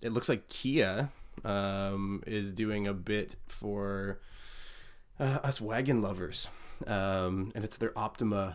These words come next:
wagon. Um, Josh, what do you think about it? I mean, I, as I was looking at it here, I mean, there's, I, I can see a lot of different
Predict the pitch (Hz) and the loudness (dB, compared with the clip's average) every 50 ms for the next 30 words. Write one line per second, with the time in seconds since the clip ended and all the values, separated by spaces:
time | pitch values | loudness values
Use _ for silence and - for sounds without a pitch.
0 | - - - 92 92 98 107 107 101 90 87 87 95 92 98 - - 104 95 92 | -4 -6 -4 -2 0 0 0 0 0 -2 -2 -4 -6 -6 -6 -2 0 2 2 4
1 | 92 90 92 92 92 95 - - - - 127 123 - 135 135 135 - 160 - - | 4 4 2 0 -2 -4 -6 -4 -2 -2 -2 0 0 0 0 0 -2 -2 0 0
2 | 117 - - 107 104 101 95 90 92 101 104 110 107 98 113 117 - - 117 117 | 0 0 0 2 4 4 4 4 4 4 4 4 4 4 2 2 2 4 2 4
3 | 113 135 135 143 139 104 104 117 117 - 127 110 107 101 101 98 98 - - - | 4 6 6 6 4 4 2 2 2 2 2 4 4 4 4 4 2 0 0 0
4 | 110 110 107 101 98 104 104 107 104 - - - - - - - - - - - | 2 2 2 2 0 0 -2 -2 -2 -4 -6 -16 -20 -20 -20 -20 -20 -20 -20 -20
5 | - - - - - - - - - 135 131 - 131 117 - 113 107 - - 135 | -20 -20 -20 -20 -20 -20 -18 -10 -6 -4 -2 0 0 0 0 0 -2 0 2 2
6 | 139 120 110 110 110 104 104 104 107 98 92 110 107 - - 104 101 95 | 4 4 4 2 2 2 2 0 0 0 0 0 0 0 0 -2 -2 -2